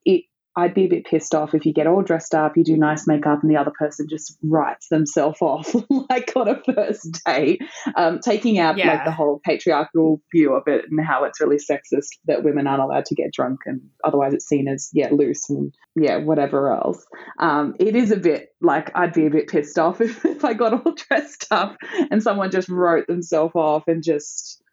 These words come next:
Speaker 1: was incoherent and slurring and annoying, and you were like, "Oh, I thought this was, like, gonna be, like, a nice romantic dinner." So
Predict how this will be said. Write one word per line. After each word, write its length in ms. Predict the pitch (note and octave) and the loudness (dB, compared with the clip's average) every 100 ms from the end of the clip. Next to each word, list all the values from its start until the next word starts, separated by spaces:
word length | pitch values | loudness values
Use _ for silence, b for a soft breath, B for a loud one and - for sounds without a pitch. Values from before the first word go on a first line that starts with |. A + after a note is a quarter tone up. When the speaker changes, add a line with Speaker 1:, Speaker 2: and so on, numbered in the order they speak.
| _ - | _ 0
Speaker 1:
was 200 | F3+ F3+ | 0 2
incoherent 840 | F3 F3 G3 F3 F3+ E3 E3+ E3 | 2 2 2 2 2 4 4 2
and 180 | E3 E3+ | 0 -2
slurring 680 | - F3 D#3+ D#3+ D#3 D#3+ - | 2 2 4 4 4 2 0
and 160 | E3 | 0
annoying, 600 | D#3+ D#3+ D#3+ D#3 D3+ D#3 | 2 2 2 2 2 0
and 120 | - E3+ | 2 6
you 80 | |
were 80 | E3+ | 6
like, 300 | E3 D#3 - - | 4 2 -2 -2
"Oh, 480 | A4 A#3+ D3 F#3+ G3 | 0 2 2 0 0
I 120 | C#4 | -2
thought 180 | C#4 C4+ | 0 -2
this 160 | D4 - | -2 2
was, 140 | D#4 | 2
like, 160 | - - | 0 0
gonna 140 | G#3+ | 0
be, 100 | F#3+ | 2
like, 200 | F3+ E3+ | 2 2
a 80 | G3 | 0
nice 320 | F3 D#3+ E3 | -2 -2 -2
romantic 440 | F3+ E3 D#3+ E3 D#3 | -4 -4 -4 -4 -2
dinner." 260 | G#3+ D#3 E3+ | 0 -2 -2
So 260 | B3 B3 | 0 0